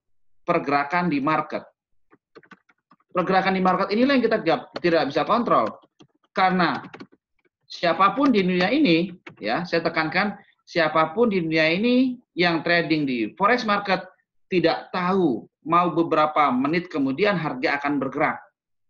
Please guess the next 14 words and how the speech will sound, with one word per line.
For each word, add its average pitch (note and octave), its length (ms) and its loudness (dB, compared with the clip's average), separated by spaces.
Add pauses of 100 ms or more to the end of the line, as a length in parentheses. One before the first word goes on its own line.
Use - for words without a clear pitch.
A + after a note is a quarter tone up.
(320)
Semuanya F#3+ 800 0
hanya E3 420 0
berdasarkan, D#3 960 -2 (1040)
ya, C#3+ 480 -2
pendekatan-pendekatan D#3+ 1120 -2
saja. C3+ 480 -4
Nah, D3 240 -4 (340)
pendekatan-pendekatan F3+ 1000 0
inilah A3+ 640 0 (180)
yang F#3 220 -2
tercipta G3 480 -2
pada E3 260 2
akhirnya F#3+ 540 -2
Anda, E3+ 640 0